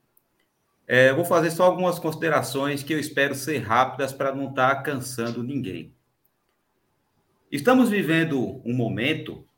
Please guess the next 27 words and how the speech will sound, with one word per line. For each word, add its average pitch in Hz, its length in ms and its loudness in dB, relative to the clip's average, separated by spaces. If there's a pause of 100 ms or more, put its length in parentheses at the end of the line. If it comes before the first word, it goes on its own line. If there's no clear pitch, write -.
(720)
que 95 120 -14
não 110 160 -6
começou 107 420 -6
agora, 95 480 -4
isso 104 260 -10
vem 110 240 -6
desde 107 680 -6
a, 90 580 -4
a 98 80 -4
eleição 101 480 -8
em 101 100 -8
que 104 100 -14
o 101 80 -12
Pro 95 180 -8
Santa 98 360 -12
venceu, 82 420 -6 (1300)
em 147 140 -2
que 147 240 2
boa 202 440 8
parte 127 640 4 (400)
dos 113 380 -4
torcedores, 113 840 -2
analistas 110 800 -2
de 101 100 -10
redes 101 460 -6
sociais, 107 920 -6 (1080)
eles 175 640 4